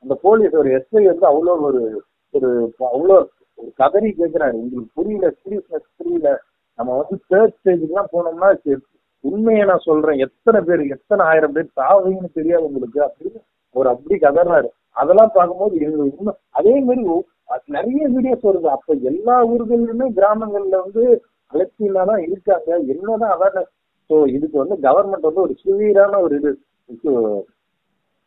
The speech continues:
shooting ஆர்டரே கொடுத்தாலும் இது வந்து, அஹ், நிக்க, நிக்காதோன்ற ஒரு இதுதான். அந்த police அவ்வளவு கதறாரு, "உங்களை புடிச்சிட்டு போயிட்டு எங்களால செல்லுல போட முடியாது, அங்கேயும் வந்துடும்ன்ற பயம் எனக்கு,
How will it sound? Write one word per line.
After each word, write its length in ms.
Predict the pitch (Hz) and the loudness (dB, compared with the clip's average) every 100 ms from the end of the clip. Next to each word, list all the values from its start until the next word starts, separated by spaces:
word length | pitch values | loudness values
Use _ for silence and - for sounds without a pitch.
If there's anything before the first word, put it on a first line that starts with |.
| _ 196 | _ -4
shooting 360 | 226 - 220 | -4 -4 2
ஆர்டரே 320 | 196 180 202 | 4 4 2
கொடுத்தாலும் 440 | 175 165 175 170 190 | 2 2 2 2 2
இது 100 | 156 | 0
வந்து, 580 | 143 151 175 131 110 - _ _ _ | 0 0 0 0 -2 -8 _ _ _
அஹ், 220 | 117 113 | 0 0
நிக்க, 400 | 117 131 185 165 | 0 2 2 2
நிக்காதோன்ற 840 | 131 135 185 175 180 180 160 143 135 | -4 2 6 6 6 4 2 2 2
ஒரு 160 | 131 | 0
இதுதான். 240 | 127 131 110 | -2 -4 -4
அந்த 200 | 131 - | -6 -6
police 300 | 165 214 220 | 0 0 0
அவ்வளவு 240 | 143 170 - | 0 2 0
கதறாரு, 380 | 160 175 156 131 _ _ | 0 0 0 -4 _ _
"உங்களை 260 | 139 143 143 | -2 -2 -2
புடிச்சிட்டு 360 | 208 214 220 208 | -4 -4 -4 2
போயிட்டு 320 | 214 208 214 | 4 4 0
எங்களால 300 | 185 185 185 - | 2 2 0 -2
செல்லுல 260 | 180 185 | 0 2
போட 240 | 160 156 156 | 2 2 0
முடியாது, 360 | 151 143 135 | 0 -2 0
அங்கேயும் 380 | 127 143 160 185 | -2 -4 -4 -2
வந்துடும்ன்ற 460 | 147 156 185 170 143 | -2 -4 -6 -6 -6
பயம் 300 | 127 143 147 | -2 -2 -2
எனக்கு, 400 | 123 117 127 | -6 -8 -8